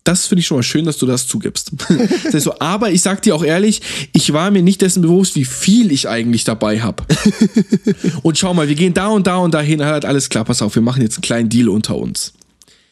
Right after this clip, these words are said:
Du darfst fünf Feuerzeuge mitnehmen. Mach einen in deine Hosentasche und mach in jede, äh, Ta-, äh, die deiner zwei Taschen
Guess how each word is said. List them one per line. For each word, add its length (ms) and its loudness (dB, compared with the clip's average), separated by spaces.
Du 40 -2
darfst 240 -2
fünf 260 4
Feuerzeuge 540 0
mitnehmen. 480 0
Mach 240 -2
einen 440 0
in 120 2
deine 280 0
Hosentasche 680 0
und 160 2
mach 180 0
in 200 0
jede, 440 0
äh, 120 0
Ta-, 200 -6
äh, 220 0
die 120 -6
deiner 220 -2
zwei 220 -4
Taschen 400 -2